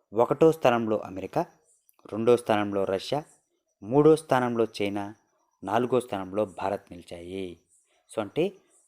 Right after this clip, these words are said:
ఫస్ట్ ఫోర్ కంట్రీస్లో మన భారత్ కూడా ఉంది. ఆ తర్వాత స్థానాల్లో దక్షిణ కొరియా ఐదో స్థానంలో, ఆరో స్థానంలో యూకే, ఏడో స్థానంలో జపాన్,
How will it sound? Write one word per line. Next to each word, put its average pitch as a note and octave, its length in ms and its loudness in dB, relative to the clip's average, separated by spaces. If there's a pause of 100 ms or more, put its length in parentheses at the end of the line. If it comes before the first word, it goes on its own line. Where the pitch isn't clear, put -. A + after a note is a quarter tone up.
ఫస్ట్ A2 420 -2 (320)
ఫోర్ A2+ 180 0
కంట్రీస్లో G2+ 680 -6 (440)
మన G2 160 -6
భారత్ F#2+ 380 -8
కూడా F#2 200 -4
ఉంది. F2 420 -12 (520)
ఆ C3+ 120 -2
తర్వాత D#3 340 6
స్థానాల్లో A#2+ 580 4 (480)
దక్షిణ A2 360 -6
కొరియా A#2+ 480 -2
ఐదో G#2 240 0
స్థానంలో, G#2 460 -4 (480)
ఆరో A#2+ 200 4
స్థానంలో G#2+ 440 -2
యూకే, G2 460 -4 (480)
ఏడో C3+ 280 6
స్థానంలో A#2 400 -2
జపాన్, G#2 480 -6